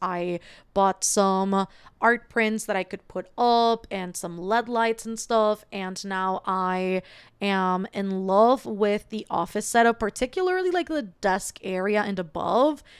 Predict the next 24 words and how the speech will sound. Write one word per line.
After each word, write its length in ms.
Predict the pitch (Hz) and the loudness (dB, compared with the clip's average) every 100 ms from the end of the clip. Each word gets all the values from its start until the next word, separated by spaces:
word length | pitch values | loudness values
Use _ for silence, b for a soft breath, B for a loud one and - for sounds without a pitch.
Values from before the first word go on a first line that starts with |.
| B B - | B B -2
that 140 | 220 | 0
I 280 | 202 196 190 | 2 2 2
have 720 | 185 202 180 175 175 170 - | 0 2 4 4 2 0 -6
put 220 | - 196 | -4 -4
together. 680 | - 196 170 180 190 233 277 - B B B | -4 -8 -6 -4 0 2 2 0 B B B
I'm 140 | 262 | -2
still 340 | 262 - 330 381 | -2 0 0 2
not 200 | 381 311 | 0 0
quite 240 | 330 311 | 2 2
done 180 | 262 254 | 2 0
with 80 | 254 | 0
the 140 | 220 | 2
office. 340 | 190 196 208 202 | 2 2 -2 -2
There 220 | 208 202 | 0 0
are 40 | |
still 280 | 185 - 208 | 0 0 0
many 500 | 208 202 208 208 220 | 0 0 0 2 2
other 220 | 196 196 | 2 0
things 260 | 196 190 190 | -2 -4 -4
I 60 | |
wanna 200 | 208 190 | -4 -4
do 200 | 180 - | -6 -8
to 200 | - 233 | -6 0
it, 200 | 240 254 | 4 2